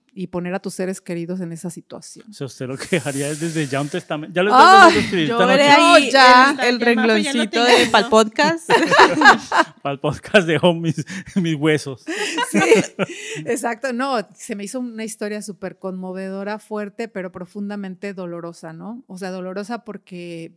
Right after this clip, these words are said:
Speaker 1: ver a un ser querido así,
Speaker 4: Ujú.
Speaker 1: ¿no?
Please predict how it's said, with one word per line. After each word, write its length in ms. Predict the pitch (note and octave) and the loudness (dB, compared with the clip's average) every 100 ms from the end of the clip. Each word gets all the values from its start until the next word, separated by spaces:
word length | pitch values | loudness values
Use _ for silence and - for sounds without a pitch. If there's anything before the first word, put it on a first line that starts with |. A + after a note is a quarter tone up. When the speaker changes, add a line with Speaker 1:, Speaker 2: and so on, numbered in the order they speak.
| _ | _
Speaker 1:
ver 260 | F#3 A3 | -8 -4
a 40 | A#3+ | -4
un 100 | B3 | -4
ser 180 | A3+ G#3 | -8 -10
querido 340 | G#3 G#3 G3+ | -10 -8 -10
así, 360 | G#3 A#3+ C4 - A#3 | -10 -10 -12 -14 _
Speaker 4:
Ujú. 260 | G#3 A3 A3 _ _ _ _ | -20 -20 _ _ _ _ _
Speaker 1:
¿no? 260 | F3+ G3+ | -16 -16